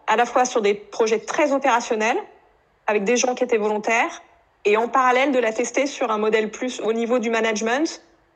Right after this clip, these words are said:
de manière un peu plus, euh, structurelle, je dirais.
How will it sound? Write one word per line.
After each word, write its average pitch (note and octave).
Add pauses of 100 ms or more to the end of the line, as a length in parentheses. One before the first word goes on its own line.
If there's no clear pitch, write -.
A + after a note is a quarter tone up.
(120)
de F#3+
manière A3
un A#3+
peu A#3
plus, B3
euh, G3
structurelle, G#3+
je D#4
dirais. A#3+